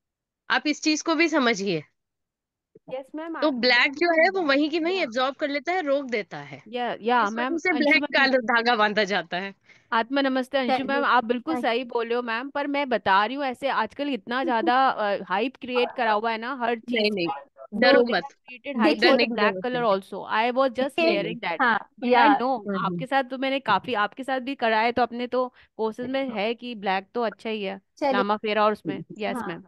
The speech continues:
Speaker 1: बिल्कुल,
Speaker 3: ओके।
Speaker 1: बिल्कुल।
Speaker 3: तो,
Speaker 1: हाँ, ओके,
Speaker 3: अ,
Speaker 1: शिल्पी जी, प्लीज कंटिन्यू।
Speaker 3: हाँ, हाँ, हाँ, श्योर, श्योर। तो ब्लैक कलर की तगड़ी हमारे रूट चक्र को बहुत सेफ रखती है, राइट? तगड़ी मतलब there is a black thread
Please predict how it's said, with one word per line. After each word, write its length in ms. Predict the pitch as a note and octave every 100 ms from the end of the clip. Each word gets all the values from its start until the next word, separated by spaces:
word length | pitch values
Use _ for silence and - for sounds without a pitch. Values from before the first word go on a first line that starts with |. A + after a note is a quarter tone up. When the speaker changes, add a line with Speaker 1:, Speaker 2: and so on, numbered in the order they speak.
| _
Speaker 1:
बिल्कुल, 180 | G#3+ B3+
Speaker 3:
ओके। 260 | A#3+ E3+ G#3
Speaker 1:
बिल्कुल। 380 | - - D#3 E3+
Speaker 3:
तो, 360 | - D4+ D#4+
Speaker 1:
हाँ, 360 | F4 C#4 B3 D4
ओके, 100 | C#4+
Speaker 3:
अ, 40 |
Speaker 1:
शिल्पी 300 | D4 B3+ C#4+
जी, 100 | C#4
प्लीज 220 | C4 B3+ -
कंटिन्यू। 540 | A3+ G#3 G3+ A#3+ D#4
Speaker 3:
हाँ, 200 | D#4 F#4+
हाँ, 160 | C#4+ G4
हाँ, 160 | B3 G4
श्योर, 340 | A4 C#4 B3
श्योर। 420 | B3 A3 B3+ - - _ _ - E4
तो 380 | F4 G4+ - - _ A3+
ब्लैक 400 | G3+ C#4+ E4 -
कलर 300 | F4+ F4+ G4
की 440 | G4+ _ _ E4 E4+
तगड़ी 560 | C#4 A#3+ D4+ F4 F4+ A#3+
हमारे 300 | C4 B3 C4
रूट 300 | A#3+ C4+ -
चक्र 280 | C#4 C#4 C#4
को 120 | C4
बहुत 340 | G#3+ C#4+ E4
सेफ 360 | - E4 F4+ D4
रखती 320 | B3+ - F#3+
है, 80 | F#3+ _ _ _ - _ _ -
राइट? 340 | C4+ F4+ - _ _ _
तगड़ी 280 | D#4+ D4+ G#4+
मतलब 320 | G4 - F4+
there 260 | B3 D4 D4
is 100 | F4
a 60 |
black 280 | G#3+ A#3 E4+ - _
thread 140 | B3+